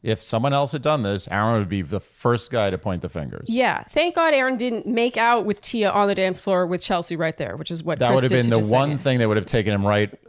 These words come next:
Speaker 1: close to Chris level.
Speaker 2: Yeah. Okay, so now everyone votes on prom king and queen. Kenny wins biggest flirt. I thought that was interesting.
Speaker 1: Yeah, sure.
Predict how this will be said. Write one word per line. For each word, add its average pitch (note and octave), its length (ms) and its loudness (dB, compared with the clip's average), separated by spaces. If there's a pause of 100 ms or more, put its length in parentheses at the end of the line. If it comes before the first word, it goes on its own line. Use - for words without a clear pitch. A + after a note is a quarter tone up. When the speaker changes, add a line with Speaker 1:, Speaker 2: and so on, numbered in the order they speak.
Speaker 1:
close G#2+ 480 0
to G2+ 120 -6
Chris - 320 -6
level. G3 220 -2
Speaker 2:
Yeah. D3+ 240 -2 (500)
Okay, D4+ 240 2
so D#4+ 160 2
now D4+ 120 4
everyone F#4 420 4
votes A#3 260 2
on G#3+ 220 -2
prom A3 360 0
king G#3 300 -4
and G#3+ 140 -4
queen. F#3 460 -6 (320)
Kenny B3 320 0
wins A3+ 260 -4
biggest G3 380 -4
flirt. F3 480 -8 (500)
I G#3+ 80 -6
thought G#3 140 -6
that F#3+ 80 -6
was E3 80 -8
interesting. G3+ 440 -6
Speaker 1:
Yeah, F4 60 -12
sure. - 280 -12